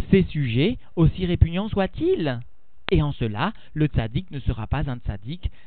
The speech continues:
gamour. Et là, cependant, nous pourrions nous demander encore une fois pourquoi est-ce qu'il ne ressent pas ce mal du tout,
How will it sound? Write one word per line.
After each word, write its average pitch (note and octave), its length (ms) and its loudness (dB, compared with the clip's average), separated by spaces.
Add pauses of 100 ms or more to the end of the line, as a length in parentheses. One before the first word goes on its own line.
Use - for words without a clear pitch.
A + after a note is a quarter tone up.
(100)
gamour. E3 720 2 (320)
Et C3 140 0
là, F3+ 420 2 (260)
cependant, E3+ 800 4
nous D3 140 4
pourrions B2+ 440 4 (220)
nous E3 140 2
demander C3+ 420 2
encore F#3+ 380 0
une E3 140 0
fois C4 280 0 (240)
pourquoi G#3 300 4
est-ce - 80 2
qu'il E3 180 -4
ne D#3+ 80 0
ressent C#3+ 400 0
pas A#3 220 0 (160)
ce D3+ 40 2
mal F3 400 -2
du C#3 200 -6
tout, D4 280 6